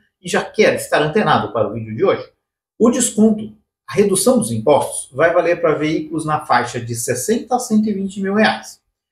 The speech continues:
E é, é uma faixa também de desconto, de redução de impostos, de um e meio a dez vírgula noventa e seis por cento, dependendo de três fatores.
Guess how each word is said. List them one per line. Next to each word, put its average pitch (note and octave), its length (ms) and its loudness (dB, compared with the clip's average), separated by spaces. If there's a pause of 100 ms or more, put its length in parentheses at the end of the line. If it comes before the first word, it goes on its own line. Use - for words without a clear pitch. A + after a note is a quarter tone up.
(420)
E A3 440 6
é, G#3+ 400 0
é F3 80 0
uma G#3 200 0
faixa G3 280 0
também G3 320 -6
de F3 180 -12
desconto, D#3+ 920 -4
de A#2 80 -6
redução D3 380 -2
de F3 80 -4
impostos, - 600 -4
de - 200 -18
um A3 160 2
e C4+ 120 0
meio C#3+ 480 0
a D#3 80 2
dez F3+ 320 4
vírgula F3 240 -2
noventa D3 320 -4
e D3 80 -4
seis A2+ 220 -8
por D#3 140 -14
cento, D#3 400 -2 (480)
dependendo G#3 640 2
de F#3 120 -8
três A#3+ 260 0
fatores. - 580 -4